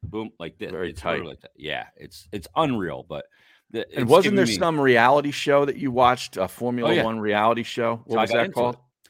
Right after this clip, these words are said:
Speaker 1: Drive to Survive. It's on Netflix. They're gonna have season four coming up, which will chronicle this season,
Speaker 2: Yeah.
Speaker 1: which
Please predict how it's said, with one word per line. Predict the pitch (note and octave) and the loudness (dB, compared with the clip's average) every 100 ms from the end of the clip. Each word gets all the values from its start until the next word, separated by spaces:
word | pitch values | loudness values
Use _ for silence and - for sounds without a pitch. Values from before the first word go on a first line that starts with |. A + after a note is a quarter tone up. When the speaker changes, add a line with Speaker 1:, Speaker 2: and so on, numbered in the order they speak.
| _ | _
Speaker 1:
Drive | - A2+ A#2+ | 0 2 2
to | A2+ | -2
Survive. | - B2 D3+ B2 | -8 0 0 0
It's | E2+ | -4
on | G#2 G2+ | -6 -4
Netflix. | A#2+ - F#2 - - _ _ _ _ | -6 -6 -10 -12 -16 _ _ _ _
They're | F#2 | -10
gonna | G2 | -6
have | G2+ - | -8 -6
season | B2 G#2+ A2+ | -6 -4 -6
four | B2 B2 | -4 -6
coming | - G#2+ G2+ | -4 -4 -4
up, | D#2 | -6
which | F#2+ - | -8 -6
will | F#2+ F2 | -6 -6
chronicle | - G#2 G2 F#2+ F2 | -6 -6 -6 -6 -8
this | E2 G2+ G2+ | -6 -8 -8
season, | - G2+ G2+ A#2 C3 - _ _ _ | -10 -10 -10 -10 -10 -12 _ _ _
Speaker 2:
Yeah. | F#2 F#2+ | 0 2
Speaker 1:
which | G2+ - - | 0 -4 -14